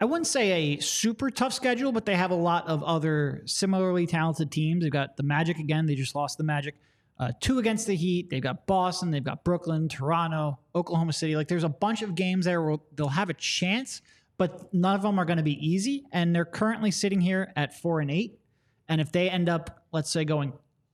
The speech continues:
two and four over their last, next six, or even stretch that out, maybe four and seven, whatever, you end up looking up and they're at, like, eight and fifteen on the season. That timeline of that trade might just end up being earlier in the season than maybe Daryl wants it to, especially for a,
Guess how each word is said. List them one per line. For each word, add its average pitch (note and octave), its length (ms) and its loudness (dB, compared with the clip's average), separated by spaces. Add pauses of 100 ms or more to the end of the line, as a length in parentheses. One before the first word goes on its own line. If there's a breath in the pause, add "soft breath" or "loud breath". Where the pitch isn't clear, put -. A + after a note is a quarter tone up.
two F3+ 220 2
and E3 120 2
four G3 340 0
over E3 240 -2
their D#3 120 0
last, D3+ 400 -2
next D3+ 280 -2
six, - 400 -2
or E3+ 160 0
even D#3+ 260 2
stretch - 320 -2
that D#3 140 0
out, G#3+ 280 0
maybe C#3 200 -2
four D#3 240 -2
and C3+ 100 -4
seven, G3+ 380 0
whatever, F3 320 0
you D#3 180 2
end E3+ 100 2
up D#3+ 140 -2
looking E3 220 -2
up E3 200 0
and D#3 80 -8
they're D3 140 0
at, C#3 140 -2
like, C3+ 260 -8
eight D#3 180 -2
and C#3+ 120 -16
fifteen E3 380 -2
on D3+ 120 -2
the C3+ 60 -4
season. A3 420 -2 (360 loud breath)
That G#3 220 0
timeline G3 480 0
of E3+ 140 -2
that E3 220 -2
trade E3+ 340 0
might D#3+ 240 0
just D3 220 -4
end E3 180 2
up D3+ 140 -2
being D3 340 0
earlier E3+ 380 2
in D3+ 80 0
the C#3+ 60 0
season D#3 320 0
than C#3 100 0
maybe C#3+ 240 -2
Daryl C3+ 280 -4
wants D#3 220 -6
it G3 120 -10
to, C4 180 -6 (420 soft breath)
especially E3+ 400 0
for D#3 260 -2
a, C3+ 240 0